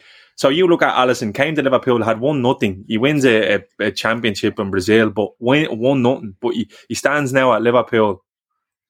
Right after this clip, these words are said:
uh, a Champions League winner and a Premier League winner, and voted best goal, best eleven, fifa, whatever. Van Dijk, couple of Scottish titles,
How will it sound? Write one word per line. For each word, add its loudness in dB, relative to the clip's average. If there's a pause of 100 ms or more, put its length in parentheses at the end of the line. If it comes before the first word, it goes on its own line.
(140)
uh, 4 (100)
a -2
Champions -2
League 4
winner 0
and 0
a -2
Premier 0
League 0
winner, -2
and -4
voted 0
best 0
goal, 2
best -2
eleven, 0
fifa, -4
whatever. 0 (360)
Van 2
Dijk, 2 (120)
couple 0
of 0
Scottish -2
titles, -4